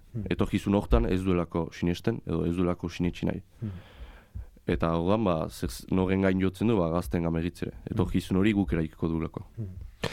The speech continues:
Speaker 1: E, E H Biri dagokionean, ez dakit, e, operazio honen harira beste alderdi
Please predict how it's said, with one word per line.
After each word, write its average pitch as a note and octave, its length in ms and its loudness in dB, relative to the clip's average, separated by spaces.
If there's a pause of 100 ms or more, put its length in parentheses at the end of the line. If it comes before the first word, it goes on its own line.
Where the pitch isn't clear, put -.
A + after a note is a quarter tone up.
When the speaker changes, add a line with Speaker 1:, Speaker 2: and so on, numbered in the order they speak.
(300)
Speaker 1:
E, - 140 6 (180)
E C3 120 0
H C#3+ 200 2
Biri C#3+ 220 4
dagokionean, C3+ 720 4
ez A#2+ 80 -8
dakit, B2+ 260 0
e, G#2+ 340 2
operazio B2 480 2
honen A#2 140 0
harira B2+ 300 2
beste A#2 300 0 (500)
alderdi B2 480 4